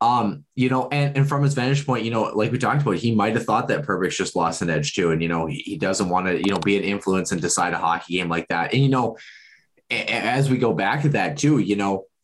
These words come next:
what if, he, you know, in an alternate reality where he's not tugged and he does lose his balance,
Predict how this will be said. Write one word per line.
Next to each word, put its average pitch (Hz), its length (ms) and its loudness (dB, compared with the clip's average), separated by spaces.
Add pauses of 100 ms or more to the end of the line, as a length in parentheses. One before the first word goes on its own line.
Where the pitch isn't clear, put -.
(200)
what 113 340 2
if, - 540 -2
he, 110 280 0 (140)
you 101 240 0
know, 104 240 2
in 98 420 -4
an 95 100 -2
alternate 104 420 0
reality 92 540 2
where 92 460 0
he's 104 280 -2
not 113 240 0
tugged 92 220 0
and 98 100 0
he 92 100 0
does 110 260 0
lose 104 140 2
his 98 140 -2
balance, 87 540 -4